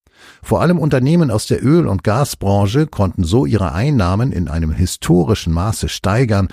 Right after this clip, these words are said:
ohne dass auf der anderen Seite die Kosten merklich stiegen. Dass auch Spekulanten ihren Teil zur Preissteigerung beitrugen, versteht sich im modernen Finanzkapitalismus von selbst und muss hier eigentlich nicht extra erwähnt werden.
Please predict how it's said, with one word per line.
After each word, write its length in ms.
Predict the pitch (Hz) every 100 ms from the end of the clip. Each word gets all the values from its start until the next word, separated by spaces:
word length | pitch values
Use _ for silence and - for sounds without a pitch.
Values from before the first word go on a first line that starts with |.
| - -
ohne 340 | 104 90 110 117
dass 180 | 85
auf 140 | 76 -
der 140 | 73
anderen 320 | 95 127 87
Seite 260 | 78 76 -
die 120 | 90
Kosten 420 | - 175 - -
merklich 400 | 64 - - 76
stiegen. 380 | - 73 69 69 _ _ _ _ _ _ -
Dass 160 | -
auch 120 | 120
Spekulanten 640 | - 123 117 101 151 190 123
ihren 300 | 101 127 107
Teil 380 | - 110 131 101
zur 200 | - 62
Preissteigerung 840 | - 85 98 - 95 90 78 80
beitrugen, 640 | 73 95 117 - 110 104 98 - -
versteht 440 | 135 - 165 143
sich 180 | 123 101
im 80 | 95
modernen 540 | 90 76 101 113 87
Finanzkapitalismus 1200 | - 85 78 95 - 101 87 - 80 95 - 87
von 220 | - 90 85
selbst 400 | 135 117 - 123
und 180 | 98
muss 200 | 82 80
hier 180 | - -
eigentlich 400 | 78 71 71 -
nicht 220 | 85 -
extra 320 | - - - -
erwähnt 500 | 69 80 - - 71
werden. 320 | 65 -